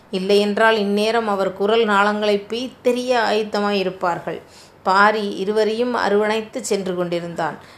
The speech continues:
மற்ற வீரர்களை இருவரும் ஆவேசத்தோடு முன்னால் ஓடிக்கொண்டிருந்தனர். காட்டோடையில் பெருகும் நீர் பார்த்து இரவெல்லாம் நடந்தனர். இடியும் மின்னலும் பாறையெங்கும் விழுந்து சரிந்து கொண்டிருந்தது. மழையோசை கேட்டு விலங்குகள் பம்மி கிடந்தன.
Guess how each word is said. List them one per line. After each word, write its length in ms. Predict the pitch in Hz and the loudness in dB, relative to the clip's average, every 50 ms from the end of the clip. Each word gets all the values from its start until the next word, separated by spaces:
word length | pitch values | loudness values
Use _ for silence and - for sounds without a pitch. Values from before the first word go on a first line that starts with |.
| - - - | -20 -8 -4
மற்ற 300 | 190 196 196 - - 196 | -4 -4 -4 0 0 0
வீரர்களை 760 | 180 185 202 220 226 233 220 208 196 208 202 214 254 285 392 427 403 359 | 0 0 0 2 2 2 2 0 -2 -2 -2 0 -2 -2 -4 -8 -10 -6
இருவரும் 500 | 277 202 202 220 214 214 214 254 269 - | -4 -2 -2 0 2 2 2 2 0 2
ஆவேசத்தோடு 840 | - 214 214 220 226 233 240 233 - 254 208 - 247 254 277 277 254 | 2 4 4 6 6 4 4 4 2 -4 0 4 4 6 6 6 4
முன்னால் 440 | 226 214 208 214 214 208 202 190 175 | 2 0 0 2 4 4 4 4 4
ஓடிக்கொண்டிருந்தனர். 920 | 185 214 220 226 208 - - 196 185 180 180 175 175 170 170 160 170 151 - - - - - - - - | 4 4 4 2 0 0 -2 -2 0 0 -2 -2 -2 -6 -6 -8 -8 -10 -12 -14 -20 -20 -20 -20 -2 2
காட்டோடையில் 840 | 208 202 233 226 - - 240 226 233 233 233 233 226 220 214 202 | 4 6 6 4 2 2 4 4 6 6 6 4 4 2 2 2
பெருகும் 400 | 202 202 202 208 220 208 214 208 | 2 2 4 4 4 2 2 2
நீர் 440 | 202 190 190 196 202 190 180 165 165 - | 2 0 2 2 2 2 0 -2 -2 0
பார்த்து 420 | 185 185 196 208 208 208 - 226 | 2 4 4 4 4 0 -4 -2
இரவெல்லாம் 640 | 208 202 196 214 214 220 226 226 226 220 226 233 240 233 214 | 0 2 2 4 4 4 4 4 4 4 4 4 2 0 0
நடந்தனர். 560 | 196 185 185 175 175 185 175 170 170 165 - - - - - - - - | 0 0 -2 -2 -2 -4 -4 -2 -4 -6 -6 -10 -16 -20 -20 -20 -20 -10
இடியும் 540 | - 202 214 214 202 247 226 226 214 202 196 | -4 -4 -4 -2 -2 0 2 2 2 2 0
மின்னலும் 580 | 196 202 214 226 233 240 233 220 214 214 202 208 | 0 0 0 2 2 2 2 2 0 -2 -4 -2
பாறையெங்கும் 760 | - 196 196 202 214 220 220 226 220 226 233 233 254 254 247 233 | 0 2 4 4 4 4 4 4 2 2 2 0 0 0 0 2
விழுந்து 380 | 214 202 190 208 220 214 226 | 2 2 2 2 -2 -2 -4
சரிந்து 420 | 208 - 208 196 196 202 202 208 196 | 0 2 2 2 2 0 -2 -2 -2
கொண்டிருந்தது. 680 | 196 175 175 170 170 165 170 170 160 170 147 - - - - - - - - - | -4 -4 -4 -4 -6 -6 -8 -8 -8 -8 -8 -8 -12 -16 -18 -20 -20 -20 -10 -2
மழையோசை 600 | - 185 185 196 208 220 220 220 214 - 240 220 208 | 0 2 4 4 4 4 2 0 0 0 -2 -2 0
கேட்டு 320 | - 220 220 214 214 247 | 0 0 0 2 0 -2
விலங்குகள் 580 | 208 202 202 214 220 226 220 220 208 208 202 190 | 0 2 2 2 0 2 0 0 2 2 0 0
பம்மி 540 | 190 190 185 190 208 214 220 233 240 220 214 | 0 -2 -2 -2 -2 -2 0 -2 -2 -4 -2
கிடந்தன. 500 | - 202 175 170 156 160 170 160 156 | -6 -6 -4 -4 -6 -6 -8 -8 -8